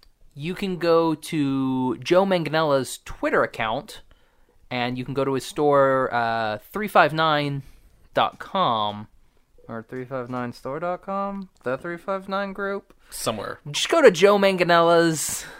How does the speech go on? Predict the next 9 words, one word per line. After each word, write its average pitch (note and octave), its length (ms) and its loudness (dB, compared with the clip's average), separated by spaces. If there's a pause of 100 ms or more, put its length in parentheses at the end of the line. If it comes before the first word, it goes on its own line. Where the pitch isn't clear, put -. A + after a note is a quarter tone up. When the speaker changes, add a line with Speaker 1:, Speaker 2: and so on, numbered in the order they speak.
(440)
Speaker 1:
uh, C3 300 -2
director B2+ 440 -6
Joe A2+ 140 -4
Manganiello, A2 460 -4
was F#3+ 320 2
gonna F#3 220 2
be E3+ 80 0
the D3+ 100 0
Punisher, D3 640 -2